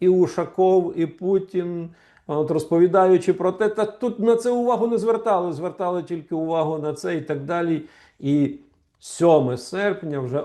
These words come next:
от-от було видно, що вискочить уже ідея зустрічі, вона відбудеться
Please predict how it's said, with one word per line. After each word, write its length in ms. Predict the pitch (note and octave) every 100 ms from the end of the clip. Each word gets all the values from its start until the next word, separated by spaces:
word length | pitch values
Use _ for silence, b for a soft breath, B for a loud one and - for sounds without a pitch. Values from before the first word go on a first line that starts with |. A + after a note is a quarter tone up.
| -
от-от 500 | F3+ F#3 - F#3+ F3+
було 340 | C#3 C#3 C#3+
видно, 400 | D3 F3 D3+ C#3
що 300 | B2 - A#2+
вискочить 800 | A#2 A2 D#3+ E3+ - A#2+ B2 A2
уже 420 | G#2+ G2 A2 G#2+
ідея 420 | G2+ G#2 G#2+ G#2 G2+
зустрічі, 680 | A2+ F3 - - A#2+ - G#2
вона 320 | G#2 G#2 G#2
відбудеться 800 | G2+ G#2 D3 D#3+ D3+ - -